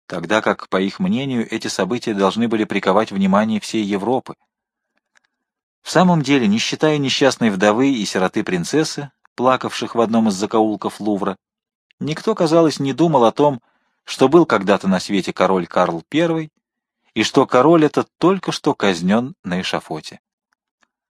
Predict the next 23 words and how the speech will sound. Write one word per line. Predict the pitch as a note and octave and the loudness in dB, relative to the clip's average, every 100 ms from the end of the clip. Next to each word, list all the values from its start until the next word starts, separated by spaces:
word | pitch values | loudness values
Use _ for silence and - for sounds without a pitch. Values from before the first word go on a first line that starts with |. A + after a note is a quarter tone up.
| _ _ _ _ _ _ _ _ _ | _ _ _ _ _ _ _ _ _
Оба | C#3+ C#3+ C#3 | 2 6 6
друга, | C3+ C3 A#2+ | 6 4 2
условившись | B2 G2+ A#2 A#2 G2+ A#2 - | 0 0 4 4 2 -2 -4
встретиться | G#2 G#2 F#2+ - | -4 -2 -4 -4
на | F#2+ | -4
следующий | F2 F#2+ F2 - F2+ | -2 -4 -6 -6 -6
день | G2+ C#3+ | -4 -4
в | G#2 | -4
десять | F#2 - F2 | -8 -8 -10
часов, | - - D#3+ D#3 - | -10 -2 -2 -2 -6
расстались. | A#2 A2 - D#2 D2 - - _ _ _ _ _ _ _ _ _ _ _ _ - | -6 -6 -10 -12 -12 -20 -20 _ _ _ _ _ _ _ _ _ _ _ _ -6
Несмотря | B2+ - C#3+ C#3+ | -4 0 2 4
на | C#3+ | 2
позднее | C3+ C#3+ A#2+ B2+ | 4 2 2 0
время, | A#2 C#3 B2+ A#2+ | 0 0 2 0
Арамис | G#2+ A2 A#2+ A2 | 2 2 0 -2
заявил, | G#2 A2+ B2 | 0 2 2
что | - G#2 | 0 0
должен | G#2+ G2+ G2 | 2 2 0
сделать | F2 F#2+ F2 F2+ | 0 -2 -2 -2
несколько | F2+ - D#2+ - | -6 -6 -8 -8
неотложных | E2 - E2 E2 D#2+ | -8 -6 -8 -8 -8
визитов, | G#2 B2 F#3 F#3 - | -6 -4 -2 -4 -8